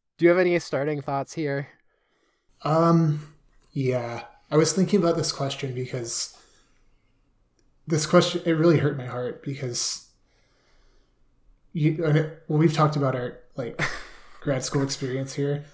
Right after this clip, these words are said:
Speaker 1: Yeah.
Speaker 2: Um, and I think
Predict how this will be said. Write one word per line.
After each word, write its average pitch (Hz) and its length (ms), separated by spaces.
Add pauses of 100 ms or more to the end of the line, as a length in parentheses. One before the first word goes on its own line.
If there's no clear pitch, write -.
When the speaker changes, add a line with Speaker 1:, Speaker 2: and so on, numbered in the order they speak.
(120)
Speaker 1:
Yeah. 131 280
Speaker 2:
Um, 123 520 (720)
and 139 420 (440)
I 160 160
think 185 320